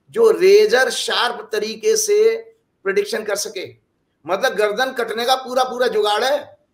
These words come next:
और मैं ऐसे पंगे लेता रहता हूँ। और कौन कर रहा है? ये हनुमान जी का आशीर्वाद रहता है। बंबई से किसी एक फैन ने मुझे फोन किया, मैसेज किया था, "राजीव जी, आज आपका वो म-, आपकी परीक्षा है,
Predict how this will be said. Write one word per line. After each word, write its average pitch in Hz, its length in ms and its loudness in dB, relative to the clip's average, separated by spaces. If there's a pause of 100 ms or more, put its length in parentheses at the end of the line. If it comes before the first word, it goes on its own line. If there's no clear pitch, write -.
(340)
और 214 160 -2
मैं 202 140 -4
ऐसे 220 260 -2
पंगे 165 260 -8
लेता 202 220 -4
रहता 254 240 -6
हूँ। 254 180 -12 (240)
और 196 140 -2
कौन 254 340 -8
कर 262 140 -2
रहा 269 120 2
है? 254 140 2
ये 247 80 0
हनुमान 214 280 -4
जी 220 80 -8
का 185 100 -2
आशीर्वाद 196 420 -6
रहता 208 220 -8
है। 202 160 -14 (540)
बंबई 202 400 -4
से 254 160 0
किसी 254 260 -10
एक 240 180 0
फैन 233 340 -8
ने 247 100 -6
मुझे 220 280 -2
फोन 175 240 -10
किया, 151 500 -8 (300)
मैसेज 196 340 -4
किया 160 240 -4
था, 160 420 -12 (200)
"राजीव 190 380 -4
जी, 233 300 -10 (100)
आज 202 320 -4
आपका 202 580 -4 (140)
वो 170 360 -8
म-, 160 100 -12 (280)
आपकी 196 380 -4
परीक्षा 185 440 -4
है, 185 540 -4